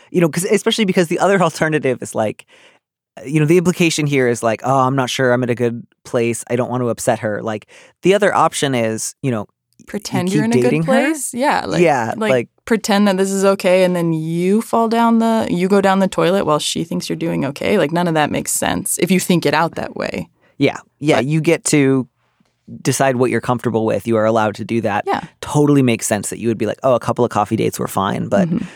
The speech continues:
Speaker 1: I'm just not ready for anything else."
Speaker 2: Yeah, that makes, that makes a lot of sense to me. And I think,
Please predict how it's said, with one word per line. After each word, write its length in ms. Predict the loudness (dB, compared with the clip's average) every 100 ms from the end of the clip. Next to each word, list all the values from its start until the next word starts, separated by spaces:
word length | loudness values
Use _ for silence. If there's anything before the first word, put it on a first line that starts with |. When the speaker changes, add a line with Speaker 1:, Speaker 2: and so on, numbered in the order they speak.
| -20 -14 -2
Speaker 1:
I'm 100 | 0
just 160 | 0
not 160 | 0 0
ready 380 | 0 0 -4 -8 -8
for 220 | -4 -4 -4
anything 300 | -4 -4 -4
else." 340 | -8 -10 -16 -20 _ 0
Speaker 2:
Yeah, 200 | 0 0
that 220 | 0 2
makes, 520 | 2 2 0 -2 -2 -2
that 180 | 0 2
makes 240 | 2 2
a 60 | 2
lot 160 | 2
of 80 | 0
sense 320 | 0 -2 -2
to 100 | -2
me. 160 | 0 2
And 140 | 2
I 80 | 2
think, 360 | 2 2 2